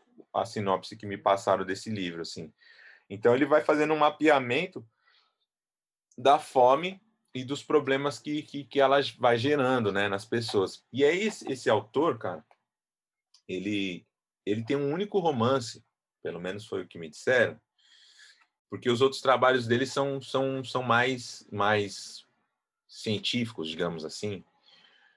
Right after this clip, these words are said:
É, o único romance que ele tem é um que é maravilhoso, esse eu li, assim, eu recomendo, assim, puxa, de olho fechado, de ponta cabeça.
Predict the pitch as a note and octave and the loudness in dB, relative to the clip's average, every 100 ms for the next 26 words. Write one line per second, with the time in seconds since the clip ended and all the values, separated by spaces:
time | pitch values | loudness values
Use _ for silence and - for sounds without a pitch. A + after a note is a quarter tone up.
0 | _ - F#2 F2+ F2 - _ - B2 F3 | _ -6 0 2 2 -2 _ -2 -2 0
1 | F3 D#3 C#3 C#3 C#3 - A2 G#2+ C#3 D3+ | 2 4 6 4 2 0 -2 0 0 0
2 | C3+ A2+ _ _ - G#2+ A#2+ C#3 B2 B2 | -2 -8 _ _ -2 2 2 0 -4 -2
3 | B2+ C3 B2+ B2 A#2+ A2 A2 A#2+ A2+ G#2 | 0 0 -2 -2 0 -2 -4 -4 -2 -2
4 | A2+ G#2 - G#2+ A2 G#2 G2 G#2 G#2+ G2 | -2 -2 -6 -8 -6 -4 -2 0 0 -2
5 | F#2 G#2 G#2 G2+ - _ _ _ _ _ | -4 -4 -6 -8 -12 _ _ _ _ _
6 | - - G2 G2+ G2 F2+ E2+ E2 _ _ | -18 -10 -8 -6 -8 -12 -14 -18 _ _
7 | _ _ _ _ _ _ _ _ - - | _ _ _ _ _ _ _ _ -20 -20
8 | _ _ - A#2+ A2 D#2 G2+ G#2 A2+ C3+ | _ _ -4 -4 -4 -2 4 4 6 2
9 | B2+ - E2+ F2+ G2+ D#2+ D2 C#2+ - _ | 2 2 4 6 6 4 0 -8 -12 _
10 | - E2 - G2 G#2 A2+ G2 E2 E2 F#2+ | -12 -10 -4 -2 0 0 0 0 0 2
11 | F#2 D#2 - - - | 2 -2 -8 -12 -14